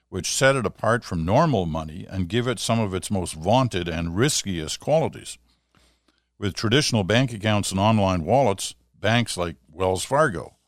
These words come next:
and other financial companies like PayPal can provide people the passwords to their accounts or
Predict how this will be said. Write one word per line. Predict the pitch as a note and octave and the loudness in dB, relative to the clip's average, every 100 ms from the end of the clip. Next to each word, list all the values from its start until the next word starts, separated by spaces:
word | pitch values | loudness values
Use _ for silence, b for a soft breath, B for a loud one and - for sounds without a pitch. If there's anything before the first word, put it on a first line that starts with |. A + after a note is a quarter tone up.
| _ | _
and | F2 | 0
other | C3+ B2 | 2 2
financial | - G2+ F#2 - E2 | 0 0 0 -4 -6
companies | F2+ D2+ F#2 F2 | -6 -4 -6 -4
like | F2 F2 | -4 -4
PayPal | - D#3+ D#3 F#2 G1+ - b b b b b | -4 -4 0 -2 -2 -8 b b b b b
can | - G#2 | -4 -2
provide | - F2 A2+ C#3+ - | 0 4 4 4 0
people | F#2+ F#2 G#2+ | -4 -2 -4
the | |
passwords | G#2 G2 F2 - F#2 G2 - | -4 -2 -2 -2 -4 -4 -4
to | F#2+ | -4
their | F2 G2+ | -2 -2
accounts | A2 G#2 D2 E2+ - | -2 -2 -2 -4 -6
or | G2 G#2 | -4 -4